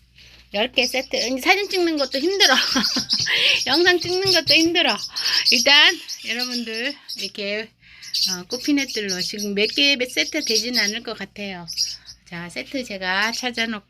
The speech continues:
이게 해놓고 다시, 어, 한 번 더 몸 추시러 보겠습니다. 자, 이렇게 갈게요. 어, 너도 이쁘다. 너는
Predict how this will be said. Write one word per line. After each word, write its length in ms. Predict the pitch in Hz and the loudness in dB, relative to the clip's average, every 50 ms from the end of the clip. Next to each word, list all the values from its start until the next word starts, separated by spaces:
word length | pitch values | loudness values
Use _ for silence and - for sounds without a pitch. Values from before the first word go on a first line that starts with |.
| _ - | _ -12
이게 340 | 185 175 175 170 170 170 175 | -8 -6 -4 -4 -4 -2 -2
해놓고 520 | 214 240 247 247 - - 180 175 175 180 | 0 0 0 0 0 -2 -2 -2 -2 -4
다시, 600 | 185 - 170 165 - - 175 165 170 185 208 220 208 - - - - - - - - - | -4 -4 -2 -2 0 0 0 0 0 0 0 0 2 0 0 0 0 -2 -4 -8 -10 -8
어, 200 | 170 143 151 160 156 | -8 -8 -10 -8 -8
한 160 | 190 196 190 180 | -6 -6 -6 -6
번 160 | 175 170 170 | -8 -8 -8
더 120 | - 170 160 160 165 180 190 - - - - - - - - - - - - - - - - | -6 -6 -4 -4 -4 -4 -6 -6 -4 -2 -2 -2 -2 -2 -4 -4 -4 -6 -4 -4 -4 -2 0
몸 200 | 220 226 240 247 | 0 0 0 0
추시러 420 | - 330 320 320 349 359 302 285 | 0 0 0 0 2 2 2 2
보겠습니다. 760 | 262 - 220 202 220 240 247 - - 214 196 180 175 156 160 151 - - - - - _ - - - - - - - - - - - - - - - - | 2 0 -2 0 0 -2 -2 -4 -4 -4 -4 -4 -6 -6 -8 -10 -10 -12 -14 -18 -18 _ -12 -12 -12 -12 -16 -16 -14 -14 -14 -12 -10 -8 -6 -6 -6 -8
자, 760 | - - 170 160 151 151 151 151 147 156 156 175 208 240 - - _ _ _ - - - - - - - _ _ - - - - _ - - _ _ _ _ _ _ _ _ _ _ _ - - - - - _ _ _ _ _ _ _ _ _ _ | -10 -12 -14 -12 -12 -14 -14 -14 -12 -8 -4 -2 -2 -2 -2 -4 _ _ _ -16 -14 -14 -14 -14 -16 -20 _ _ -20 -20 -20 -20 _ -20 -20 _ _ _ _ _ _ _ _ _ _ _ -18 -16 -16 -18 -18 _ _ _ _ _ _ _ _ _ _
이렇게 300 | 277 294 330 320 320 285 | -2 0 0 2 2 0
갈게요. 440 | - 220 208 208 - 269 269 240 202 | 0 0 -4 0 2 4 4 4 4
어, 760 | - - - - - - - - 508 523 523 539 554 523 466 349 | 0 -4 -6 -4 -2 0 0 0 0 0 0 0 0 -2 -2 -2
너도 240 | 349 349 381 381 359 | 0 0 0 0 -2
이쁘다. 800 | 302 - 403 403 - 392 381 381 381 381 392 392 392 403 359 277 | -4 -8 -12 -12 -10 -10 -8 -8 -8 -10 -8 -8 -8 -6 -6 -6
너는 280 | 220 202 196 196 190 | -6 -6 -6 -6 -6